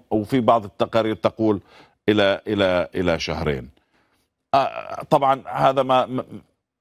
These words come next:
ما يمكن الاطلاع عليه الآن، لا نعرف إذا كان في تفاصيل أخرى لهذا الاتفاق، آه، لم، لم تنشر حتى هذه اللحظة.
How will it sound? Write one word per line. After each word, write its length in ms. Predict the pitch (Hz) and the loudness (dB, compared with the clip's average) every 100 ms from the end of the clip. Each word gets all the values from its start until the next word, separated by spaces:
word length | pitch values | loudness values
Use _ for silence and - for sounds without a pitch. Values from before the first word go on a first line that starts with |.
| _ | _
ما 160 | - 120 | -4 -2
يمكن 280 | 139 127 131 | 0 0 0
الاطلاع 420 | 117 - 120 113 | 0 -2 2 2
عليه 280 | 110 120 113 | 2 0 2
الآن، 220 | 113 90 | 0 0
لا 100 | 104 | 0
نعرف 300 | 113 110 104 | 0 -2 -2
إذا 140 | 101 | -4
كان 220 | 101 113 | -2 -2
في 140 | 104 110 | -2 -4
تفاصيل 600 | 107 - 107 120 113 98 _ _ _ _ 139 | -2 -2 -2 0 0 -2 _ _ _ _ 0
أخرى 400 | - 120 95 85 | 0 0 2 2
لهذا 460 | 90 104 90 95 | 0 0 2 0
الاتفاق، 720 | 87 - 98 101 107 101 - - - | 0 -4 -4 0 2 0 -6 -16 -4
آه، 720 | 92 90 87 85 85 82 80 | 0 0 0 0 0 0 0
لم، 260 | 98 107 98 - | 0 0 -2 -8
لم 200 | 101 87 | -4 -4
تنشر 400 | 95 107 104 92 | -2 -2 -2 -4
حتى 300 | - 101 - | -4 -4 -2
هذه 480 | 92 92 92 85 90 | -2 0 -2 0 -2
اللحظة. 500 | 85 87 - 69 | 0 -4 -6 -16